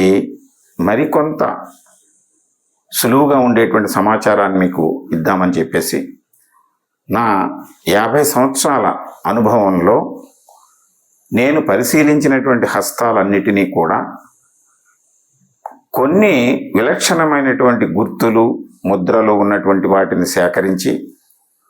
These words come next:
అంటే వ్యక్తిగతమైనటువంటి పేర్లని మనం మీడియాగా, మీడియా రూపంలో ముందుకు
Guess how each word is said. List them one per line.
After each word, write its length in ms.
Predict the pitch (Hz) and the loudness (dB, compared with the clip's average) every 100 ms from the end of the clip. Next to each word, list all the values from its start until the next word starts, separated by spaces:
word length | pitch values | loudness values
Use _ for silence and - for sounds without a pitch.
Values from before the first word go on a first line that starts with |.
| _ _ _ _ _ _ - | _ _ _ _ _ _ -8
అంటే 140 | 156 147 | -2 0
వ్యక్తిగతమైనటువంటి 1080 | 185 185 175 160 - 175 170 165 - 143 139 123 | 0 -2 -2 0 2 0 2 0 0 0 0 0
పేర్లని 480 | 120 131 139 113 104 98 | 0 2 2 2 2 0
మనం 140 | 90 82 - - _ _ _ _ _ _ _ _ _ _ _ _ _ - | -2 -4 -10 -20 _ _ _ _ _ _ _ _ _ _ _ _ _ -6
మీడియాగా, 580 | 87 117 135 131 104 90 - - _ _ _ | 0 2 4 2 2 -2 -4 -14 _ _ _
మీడియా 300 | 101 117 127 113 | 0 2 4 2
రూపంలో 380 | 113 110 110 101 - 107 | 2 2 2 2 2 2
ముందుకు 340 | 113 113 - | 4 2 0